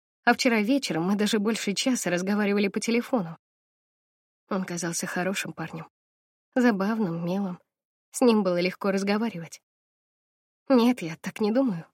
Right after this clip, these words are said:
"Значит, тебе нравится Зак, и ты хочешь, чтобы вместо Бена пришёл он?"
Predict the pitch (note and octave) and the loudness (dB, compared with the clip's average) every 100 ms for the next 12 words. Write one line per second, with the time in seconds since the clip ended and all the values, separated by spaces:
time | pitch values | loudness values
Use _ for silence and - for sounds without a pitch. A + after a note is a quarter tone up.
0 | _ _ _ _ _ _ _ D4+ A#3 A#3+ | _ _ _ _ _ _ _ 4 6 4
1 | A#3 B3 B3 G#3 G#3+ C#4+ C#4 B3 C4+ D#4+ | 2 -2 0 0 2 4 4 4 2 2
2 | D4+ F4 - - _ _ _ _ - A3+ | 2 2 0 -12 _ _ _ _ -2 0
3 | F#3+ - E3 E3 B3+ - A#3 G#3 G#3 F#3 | 0 0 -2 0 0 2 2 4 2 2
4 | F#3+ F3 E3 F3+ G3+ A3 - B3 C#4+ | 0 0 0 -2 0 -2 2 2 2